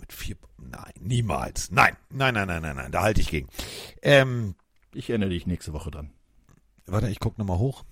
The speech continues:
Speaker 1: Da guckt mich gerade, äh, Dan Marino an. Unterschrieben.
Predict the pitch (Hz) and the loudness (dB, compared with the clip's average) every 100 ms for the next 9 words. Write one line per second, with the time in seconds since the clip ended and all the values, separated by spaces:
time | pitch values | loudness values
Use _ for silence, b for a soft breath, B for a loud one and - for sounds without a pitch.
0 | - - - - 82 78 78 82 80 60 | -6 -4 -4 -6 -6 -4 -2 0 0 0
1 | 76 - 82 101 85 90 107 90 135 - | -2 0 0 2 0 0 -2 -4 -8 -12
2 | _ _ _ _ _ - 104 92 - 98 | _ _ _ _ _ -6 -2 0 -2 -4
3 | 131 | -4